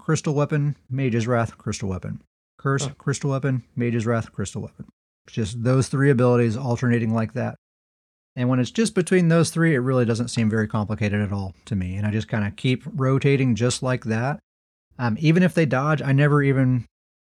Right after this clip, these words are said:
Speaker 1: think about if they dodge or what. I just keep going through the rotation. They can't dodge everything. Eventually, it's all gonna land.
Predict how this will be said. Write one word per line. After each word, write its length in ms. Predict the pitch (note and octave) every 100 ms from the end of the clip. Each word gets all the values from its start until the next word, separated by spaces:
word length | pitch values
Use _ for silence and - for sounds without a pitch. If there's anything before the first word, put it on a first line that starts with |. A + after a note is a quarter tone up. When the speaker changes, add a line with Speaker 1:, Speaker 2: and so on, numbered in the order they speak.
| _ _ _ _ _
Speaker 1:
think 220 | - C3 A#2+
about 280 | A2+ A2+
if 140 | C3+ -
they 140 | B2
dodge 340 | A2+ G#2+ G#2 G#2+
or 80 |
what. 200 | G#2 G2+
I 60 | A2
just 200 | A2+ -
keep 280 | - C3 C#3
going 280 | C3+ C3+ C3+
through 100 | C3+
the 100 | C3
rotation. 540 | C3 A#2+ B2+ B2 C3
They 100 | A2+
can't 280 | A2 B2 C3
dodge 260 | B2 A#2+
everything. 440 | A#2 A#2 A#2 A#2+ A2
Eventually, 440 | G#2+ A#2+ - A#2
it's 100 | A2
all 260 | B2 A#2+ A#2+
gonna 220 | A#2+ A#2+
land. 460 | A#2 A#2 A#2 A2+